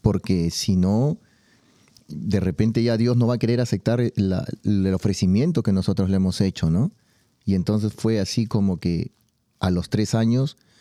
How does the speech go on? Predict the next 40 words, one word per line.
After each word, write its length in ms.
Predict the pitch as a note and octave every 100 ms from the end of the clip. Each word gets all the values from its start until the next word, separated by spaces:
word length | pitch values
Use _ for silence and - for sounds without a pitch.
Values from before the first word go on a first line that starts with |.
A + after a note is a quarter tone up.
| _ _ _
Santa 460 | - - G2 F#2 G2
Ana 140 | G#2+ G#2+
le 80 |
dice, 260 | F#2+ G#2+ G2
"No, 120 | G2+
no, 220 | G#2 B2+ B2
no, 140 | B2
no 80 | B2
hay 80 | B2
que, 280 | C3 A#2 G2+
no 80 | A2+
hay 60 |
que 80 | A2+
llevarla 300 | A#2 A2 B2
todavía 400 | G#2+ G#2 G2+ C3 A2
porque 400 | G2 F#2+ F#2 -
está 160 | - G2+
muy 140 | G#2
pequeña, 460 | G2 C#3 D3 C#3+ A2
de 60 |
repente 340 | F#2 - G#2 G#2+
nos 140 | G2
va 40 | G2+
a 40 |
extrañar, 520 | - F#2+ G2+ A#2+ B2+
que 120 | - -
crezca 300 | G#2 - G2+
un 180 | G#2
año 200 | G#2 G#2
más", 460 | G2+ B2 C#3 C3+ -
y 220 | E2+ D#2 - _ _ _ _ _ -
fue 120 | A2
por 140 | G#2
esa 140 | A2 A2+
razón 220 | F#2+ G#2+
que 60 | G2+
a 40 |
los 140 | F2
tres 220 | - G#2 G#2+
años 440 | G#2 G#2 G2+ -